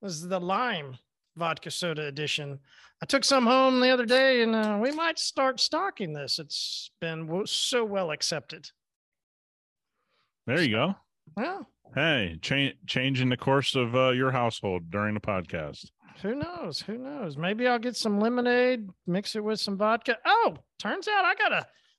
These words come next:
Speaker 1: an old fraternity brother that started a vodka brand, uh,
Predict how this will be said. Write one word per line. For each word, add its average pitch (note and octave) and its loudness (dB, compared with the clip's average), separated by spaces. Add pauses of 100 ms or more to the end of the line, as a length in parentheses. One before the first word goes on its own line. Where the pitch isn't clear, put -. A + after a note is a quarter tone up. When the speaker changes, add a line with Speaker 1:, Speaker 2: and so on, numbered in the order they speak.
Speaker 1:
an F#3+ -2
old B3+ 0
fraternity D#4 -2
brother D#3+ -6
that D#3+ -6
started G3+ -2
a E3 -2
vodka D#3+ -4
brand, C#3+ -10 (720)
uh, E3 -2